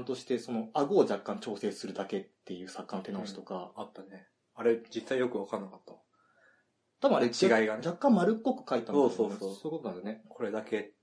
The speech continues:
Speaker 2: と思いましたか？」ってやつでしょ。
Speaker 1: そうそうそうそうそうそう。
Speaker 2: 思ったわ。
Speaker 1: ね。で、やっぱ一番でかかったのは、
Speaker 2: うん。
Speaker 1: この二、三話のテーマでもあった、あの、まあ、本題でもあった、作画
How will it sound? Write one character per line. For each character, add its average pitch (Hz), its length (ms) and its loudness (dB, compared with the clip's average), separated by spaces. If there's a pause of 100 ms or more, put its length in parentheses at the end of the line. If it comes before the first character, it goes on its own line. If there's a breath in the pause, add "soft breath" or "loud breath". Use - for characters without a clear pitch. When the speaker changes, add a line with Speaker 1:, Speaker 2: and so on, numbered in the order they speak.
Speaker 2:
と - 100 -12
思 101 300 -8
い 98 60 -4
ま 95 100 -6
し - 60 -18
た - 100 -14
か？」 - 220 -14
っ - 20 -20
て - 80 -20
や - 60 -20
つ - 80 -20
で - 60 -20
し - 60 -8
ょ。 135 60 -2
Speaker 1:
そ 143 220 10
う - 20 2
そ 131 120 6
う - 20 6
そ 120 140 2
う 113 40 0
そ 117 140 -2
う - 0 -
そ - 0 -
う 107 40 -2
そ 107 160 -10 (440)
う。 117 40 -8
Speaker 2:
思 98 120 -2
っ 95 40 -6
た - 140 -12
わ。 - 60 -14 (180)
Speaker 1:
ね。 113 180 -4 (640 loud breath)
で、 190 80 2
や 208 100 6
っ 214 100 -4
ぱ 139 80 6
一 127 240 2
番 214 180 8
で 214 80 4
か 226 100 6
か 214 100 4
っ 196 60 0
た 196 60 2
の 196 160 4
は、 180 220 8
Speaker 2:
う - 80 -8
ん。 - 20 -8
Speaker 1:
こ 135 60 0
の 123 340 0 (220)
二、 160 160 2
三 175 220 4
話 175 60 4
の 175 100 2
テ 175 140 2
ー 131 40 2
マ 110 80 0
で 110 80 0
も 101 140 -4
あ 101 40 -6
っ 101 60 -18 (100)
た、 98 300 -8 (480)
あ 135 100 0
の、 131 40 -4
ま 127 140 -4
あ、 - 60 -8
本 - 460 2
題 160 160 4
で 156 80 6
も 110 100 0
あ 95 60 -6
っ - 120 -20
た、 90 300 -8 (320)
作 147 300 -2
画 139 400 0